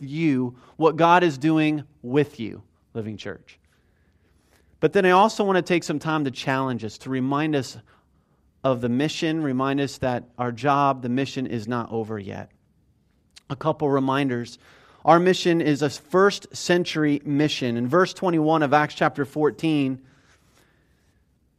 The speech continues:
it says that when they had preached the, the gospel to that city and had made many disciples. And that's the point. You, you gotta tell somebody about Jesus before they can become a disciple of Jesus.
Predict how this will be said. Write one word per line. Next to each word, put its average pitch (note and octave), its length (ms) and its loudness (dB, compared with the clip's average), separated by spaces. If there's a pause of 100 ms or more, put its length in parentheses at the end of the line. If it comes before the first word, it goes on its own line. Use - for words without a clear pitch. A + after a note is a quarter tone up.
(140)
it D3+ 80 0
says E3+ 260 4
that D#3 160 4
when E3 240 2
they F#3 220 8
had F3 200 2
preached - 340 -2
the, C#3+ 200 -4
the D3+ 160 2
gospel E3 640 4
to D#3+ 200 -2
that D3 200 2
city D#3+ 460 2
and D3+ 120 0
had D3+ 240 0
made D#3 360 2
many E3+ 520 2
disciples. D3+ 960 -2 (840)
And D3+ 120 0
that's G3 200 4
the G3 80 4
point. F#3+ 340 0
You, C#3+ 180 -6 (140)
you E3 80 -4
gotta G3+ 180 8
tell A3+ 340 4
somebody G3+ 300 4
about F3+ 240 4
Jesus G#3 440 0
before F3+ 240 0
they F3+ 100 4
can F3 140 -2
become F3+ 260 0
a E3 80 2
disciple D#3+ 560 0
of A2+ 100 -4
Jesus. G2+ 600 -14